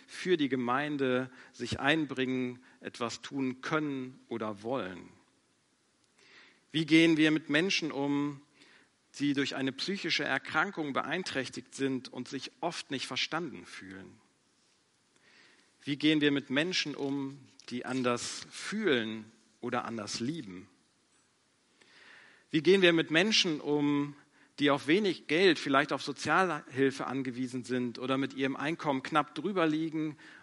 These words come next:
und echte Not und Armut erleben? Wie gehen wir mit Menschen um, die von ihrer Sucht nicht loskommen? Wie gehen wir mit Menschen um, die,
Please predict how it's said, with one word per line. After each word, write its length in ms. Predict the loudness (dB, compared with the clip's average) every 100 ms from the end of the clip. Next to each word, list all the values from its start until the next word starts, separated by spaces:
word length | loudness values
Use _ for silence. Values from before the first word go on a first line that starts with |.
| -8
und 280 | -4 -4 -6
echte 360 | -4 -4 -2 -2
Not 400 | 0 0 0 -2
und 280 | -8 -10 -6
Armut 400 | -4 -4 -6 -10
erleben? 600 | -12 -10 -12 -14 -18 -20 _ _ _ _ _ _ _ _ _ _ _ _ _ _ _ -12
Wie 80 |
gehen 180 | -2 0
wir 100 | 2
mit 140 | 0 -2
Menschen 400 | -2 -2 -4 -4
um, 280 | -4 -2
die 120 | -4 -6
von 200 | -6 -6
ihrer 180 | -4
Sucht 380 | -4 -6 -10 -14
nicht 180 | -12 -12
loskommen? 840 | -12 -12 -14 -12 -12 -12 -14 -18 _ _ _ _ _ _ _ _
Wie 100 | -8
gehen 180 | 2 4
wir 120 | 6 4
mit 160 | 2
Menschen 420 | 2 4 2 -2
um, 300 | -2 0 2
die, 500 | 2 2 2 2 0